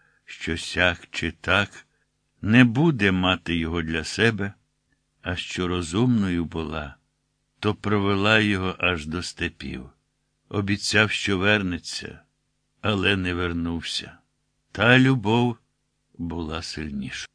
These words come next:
Щось дивне сталося з Мальвою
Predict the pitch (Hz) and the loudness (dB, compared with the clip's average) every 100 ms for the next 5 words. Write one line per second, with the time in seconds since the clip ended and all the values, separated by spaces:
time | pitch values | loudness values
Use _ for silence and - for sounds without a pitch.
0 | _ - - - 139 127 117 107 170 180 | _ -16 -6 4 4 4 0 4 6 6
1 | 107 87 - - 104 92 92 - 87 78 | 2 -2 -6 2 2 4 -2 -4 -4 -2
2 | 87 107 139 127 123 113 | 0 2 0 -2 -6 -8